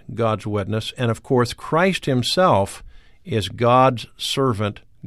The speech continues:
God's witness, God's testimony. Again, we see all three are one.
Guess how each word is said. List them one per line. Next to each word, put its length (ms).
God's 440
witness, 640
God's 380
testimony. 720
Again, 520
we 100
see 260
all 280
three 280
are 140
one. 480